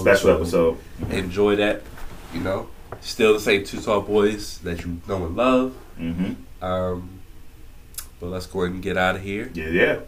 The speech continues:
Speaker 2: With the normal spiel, which is be sure to follow the Two Tall Boys podcast page. Uh, be sure to follow us on our, uh, individual Instagrams. I'm at Stick Around fifty-four. That's S T I K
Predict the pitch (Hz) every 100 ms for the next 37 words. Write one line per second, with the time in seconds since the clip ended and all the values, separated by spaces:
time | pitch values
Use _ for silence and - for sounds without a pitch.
0 | - 90 87 - 90 87 87 92 92 92
1 | 92 - 95 95 92 90 85 104 113 98
2 | 113 - - - - 85 82 80 78 -
3 | 82 82 82 82 82 87 85 85 - 85
4 | 87 85 82 101 90 - 90 - 95 95
5 | 101 - - - - - - - - 85
6 | 85 85 82 82 - 87 87 87 85 -
7 | 85 85 - - - - 90 87 87 87
8 | 120 120 90 87 85 - - 87 90 95
9 | - - 87 85 78 - 90 85 87 82
10 | 82 80 - 95 98 80 78 - 87 -
11 | 92 87 87 80 - 95 95